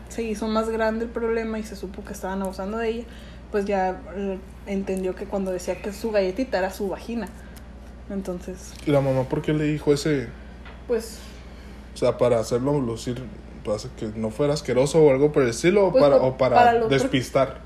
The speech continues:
Speaker 1: por-, para los niños, pues, porque decir pene o vagina a un niño es como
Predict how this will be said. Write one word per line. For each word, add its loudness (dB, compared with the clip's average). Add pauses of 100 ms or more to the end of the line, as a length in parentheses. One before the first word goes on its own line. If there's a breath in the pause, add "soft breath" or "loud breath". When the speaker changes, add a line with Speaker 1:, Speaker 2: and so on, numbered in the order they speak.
(160)
Speaker 1:
por-, -4
para 2
los -2
niños, 2
pues, -6
porque -4 (200)
decir -6 (100)
pene 4
o 0
vagina -4 (460)
a -4
un -4
niño -4
es -8
como -8